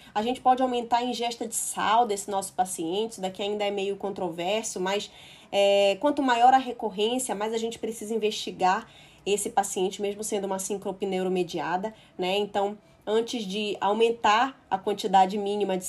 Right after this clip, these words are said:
de, de sal, que é de dois gramas pra dez gramas por dia, o ideal é que a gente realmente,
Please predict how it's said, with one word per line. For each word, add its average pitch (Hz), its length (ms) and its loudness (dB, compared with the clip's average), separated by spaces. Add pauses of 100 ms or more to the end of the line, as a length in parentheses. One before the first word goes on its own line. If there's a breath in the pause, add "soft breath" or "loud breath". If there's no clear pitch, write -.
(140)
de, 170 220 -10
de 175 160 -10
sal, 175 360 0
que 170 100 -6
é 185 40 -2
de 185 120 -4
dois 196 260 -2
gramas 180 400 -2
pra - 160 -2
dez 185 440 2
gramas 180 340 0
por 170 200 -8
dia, 185 320 -4
o 190 60 0
ideal 190 220 2
é 196 40 -4
que 196 80 -8
a 202 60 -8
gente 196 240 -6
realmente, 190 460 -4